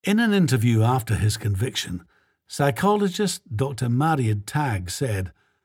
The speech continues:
"Pacto is a serial killer in the making.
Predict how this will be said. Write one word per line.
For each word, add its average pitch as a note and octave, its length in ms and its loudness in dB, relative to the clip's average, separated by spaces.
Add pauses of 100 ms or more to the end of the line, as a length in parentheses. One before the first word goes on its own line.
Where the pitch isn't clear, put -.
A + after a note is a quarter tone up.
(380)
"Pacto E3 560 2
is A2+ 160 -2
a A#2+ 80 -2
serial A#2 560 0
killer A2+ 400 -2
in G2+ 140 -2
the G2 80 -2
making. G#2 480 -4